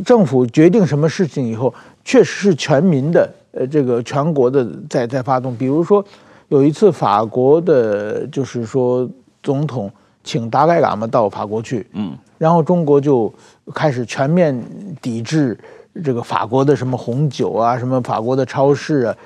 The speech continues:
Speaker 1: 什么法国的巧克力，就法国所有东西都，都全面抵制。然后过，过几年，这个韩国的这个萨德的系统设置之后，然后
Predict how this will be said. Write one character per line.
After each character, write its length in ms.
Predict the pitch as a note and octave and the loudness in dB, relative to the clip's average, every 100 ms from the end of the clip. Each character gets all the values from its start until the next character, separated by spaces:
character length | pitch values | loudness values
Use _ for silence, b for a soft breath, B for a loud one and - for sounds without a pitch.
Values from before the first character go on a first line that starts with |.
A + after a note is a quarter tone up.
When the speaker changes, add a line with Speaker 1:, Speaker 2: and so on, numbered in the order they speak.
| B | B
Speaker 1:
什 100 | - | -4
么 80 | C3+ | -2
法 160 | A2+ A2 | -2 -2
国 160 | B2+ | 0
的 80 | C#3 | 0
巧 160 | B2+ A2 | -2 -4
克 140 | C3+ | -4
力， 200 | C3 A#2 | -2 -2
就 100 | B2 B B - | -4 B B -4
法 140 | B2+ | 0
国 120 | B2 | 2
所 120 | A#2+ F3 | 4 4
有 40 | |
东 140 | C#3 | 4
西 60 | C3+ | 0
都， 100 | C3 | 0
都 180 | D3 C3+ | 0 0
全 200 | - C3 | -2 -6
面 180 | B2 B2 | -4 -6
抵 100 | G#2+ | -6
制。 260 | G2+ A#2 G2 B B B | -6 -8 -12 B B B
然 140 | F3 | 2
后 80 | G3 | 4
过， 160 | F#3 G#3 | 6 6
过 160 | F#3 | 4
几 140 | C3+ A#2 | 2 -2
年， 180 | A2+ C3+ | -2 0
这 140 | C#3 | 0
个 260 | A#2 G#2+ - b b | 0 -4 -8 b b
韩 340 | - D3 F3 | -4 0 2
国 160 | D3+ B2+ | 4 4
的 400 | B2 G#2 G#2 G#2 | 2 2 0 -2
这 200 | A2+ B2 | -4 -4
个 640 | A2 G2 G2 - F#2 A3+ - | -4 -4 -4 -6 -10 -12 -6
萨 240 | - D3 | 0 0
德 220 | A#2 A2+ | 2 -2
的 320 | A#2 A#2 F2+ - | 0 -4 -4 -6
系 180 | D#3 | -4
统 240 | C3 G#2+ F#2 - b b b | -4 -6 -12 -18 b b b
设 160 | - D#3+ | 0 0
置 160 | B2 | 0
之 100 | A#2 | -4
后， 140 | B2+ B2 | -2 -2
然 120 | A#2+ | 0
后 160 | C#3 | -2